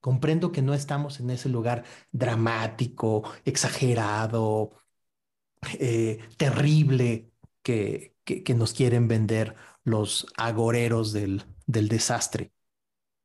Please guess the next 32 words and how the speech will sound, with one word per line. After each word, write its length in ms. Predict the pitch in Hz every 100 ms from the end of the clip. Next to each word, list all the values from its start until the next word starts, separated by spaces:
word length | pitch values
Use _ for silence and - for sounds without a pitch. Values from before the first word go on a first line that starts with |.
| _ _ -
Y 100 | 139
yo 160 | 151
no 120 | 156
estoy 540 | 160 156 - 151 147 147 - _ _ -
diciendo 680 | 123 117 - 139 127 127
que 100 | 127
Andrés 280 | 110 110 110
Manuel 380 | 110 107 117 120
sea 380 | - 131 120 -
eso. 460 | 139 123 - - - _ _ _ _ _ _ _ -
Yo 140 | 135
no 100 | 139
estoy 320 | 139 - 143
diciendo 500 | 135 123 120 117 110
eso, 360 | 110 - - _ _ _ _ _ _ _ _ _ _ _
como 280 | 127 110 -
Kurt 320 | 147 147 143
no 120 | 117
lo 100 | 113
está 180 | 110 117
diciendo. 580 | 107 107 120 110 101 104 _ _ _ _ _ _ _ _ _ _ _ _ _ _ _ _ _ _
Yo 160 | 135 147
lo 160 | 151
que 80 | 151
estoy 360 | - - 156 156
diciendo 560 | 156 151 120 113 117
es 240 | - 127 -
que 120 | 143
la 200 | 127 120
manera 760 | 120 117 123 131 139 143 135 127
de 140 | 113
gobernar 840 | 104 104 104 107 113 120 113 -